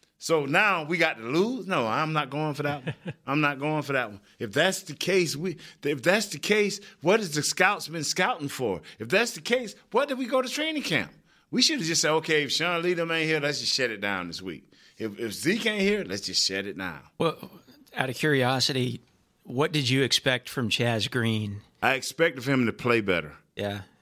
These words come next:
Speaker 3: 'cause you saw him do so last season.
Speaker 2: Yeah, he, he started two games and was, he was all right last year.
Speaker 1: Yeah.
Speaker 2: What happened yesterday?
Speaker 1: What happened is the guy got off on him early. And once the guy got off on him early, uh,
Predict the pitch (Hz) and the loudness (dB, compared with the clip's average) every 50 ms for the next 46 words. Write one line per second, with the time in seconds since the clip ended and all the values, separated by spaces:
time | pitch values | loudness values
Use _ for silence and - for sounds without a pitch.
0 | _ - - 185 151 131 156 - - 202 220 247 208 156 135 113 127 135 120 - | _ 0 0 2 2 4 4 4 6 6 4 4 4 2 2 2 2 4 4 4
1 | - 139 127 113 113 123 127 135 135 - - - 101 98 98 92 - - - _ | 4 4 4 2 2 2 2 2 0 0 -2 -2 -4 -6 -8 -8 -10 -12 -16 _
2 | _ - 180 190 180 139 123 110 - 160 143 - - - 165 180 233 208 - - | _ -12 -8 -6 -4 -4 -4 -4 -6 -6 -6 -6 -4 -2 0 2 2 0 -2 -2
3 | 165 147 131 143 151 156 147 156 156 151 143 143 _ _ _ _ _ - - 175 | -4 -2 0 0 0 0 -2 -2 -4 -4 -6 -10 _ _ _ _ _ -10 -8 -6
4 | 185 190 185 202 196 208 254 247 165 135 123 117 - - - 127 120 127 123 95 | -6 -4 -2 -2 -2 0 -2 -4 -4 -4 -6 -6 -6 -6 -6 -2 0 2 2 2
5 | 80 - 165 160 160 170 160 - 139 143 165 185 - - 123 110 104 107 117 120 | 2 0 0 0 0 0 -2 -2 -4 -4 -4 -4 -6 -8 -10 -10 -10 -10 -12 -14
6 | _ _ _ _ - 139 147 151 160 170 180 165 151 151 143 139 131 113 113 95 | _ _ _ _ 2 4 4 6 4 4 2 2 2 2 2 2 2 0 0 2
7 | 135 143 143 139 120 135 135 131 123 123 117 - 127 117 113 104 110 95 110 113 | 4 4 4 4 2 2 2 4 4 2 0 0 -2 0 0 0 0 2 2 4
8 | 110 104 95 87 80 73 - - _ _ _ _ _ _ _ _ _ _ _ _ | 4 4 2 0 -4 -8 -14 -20 _ _ _ _ _ _ _ _ _ _ _ _
9 | _ _ _ _ - 98 101 123 147 165 156 160 147 139 127 147 143 139 123 135 | _ _ _ _ -6 -2 0 2 2 2 2 0 0 2 4 4 2 4 4 4
10 | 131 127 131 120 110 123 120 117 110 113 117 131 131 123 110 107 101 95 90 92 | 4 4 2 0 0 -2 -2 0 2 4 4 6 6 6 4 4 0 -2 -4 -8
11 | - _ _ _ _ _ _ _ - 101 101 101 98 95 92 87 85 | -18 _ _ _ _ _ _ _ -4 0 2 2 4 2 2 0 -4